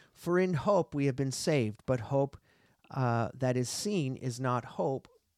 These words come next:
for who hopes for what he already sees? But if we hope for what we do not see, with perseverance we wait eagerly for it. In the same way, the Spirit also helps our weaknesses, for we do not know how to pray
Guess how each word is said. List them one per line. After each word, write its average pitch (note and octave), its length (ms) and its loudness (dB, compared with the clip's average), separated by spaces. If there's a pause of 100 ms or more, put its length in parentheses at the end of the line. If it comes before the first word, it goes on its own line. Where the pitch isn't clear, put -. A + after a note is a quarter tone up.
(120)
for C3+ 560 -4 (300)
who A3+ 260 -8
hopes - 420 -4
for - 180 -8
what B2+ 300 -2 (180)
he B2 320 -6
already G#2+ 380 -4
sees? A#2 560 -4 (880)
But D#3+ 120 6
if D#3 120 4
we E3 100 4
hope E3 320 4
for D#3+ 180 0
what C#3+ 200 2
we C3 80 -2
do C3+ 220 0
not D#3+ 260 2
see, C3+ 440 0 (560)
with C#3 240 0
perseverance C#3 800 0
we C3 320 -2 (180)
wait B2+ 340 -2 (100)
eagerly B2+ 520 -2
for A#2+ 340 -4
it. - 80 -8 (200)
In D#3+ 100 0
the D#3+ 60 2
same E3+ 300 2
way, D3+ 160 2
the D3+ 80 -2
Spirit C#3 360 0
also B2 280 0
helps A2 300 -6
our G2 100 -10
weaknesses, D#3+ 760 -2
for A#2+ 180 -6
we A#2+ 180 -6
do D3 120 -6
not B2 300 -2
know A#2+ 220 -4
how A#2+ 220 0
to G3+ 60 2
pray G#2+ 400 -6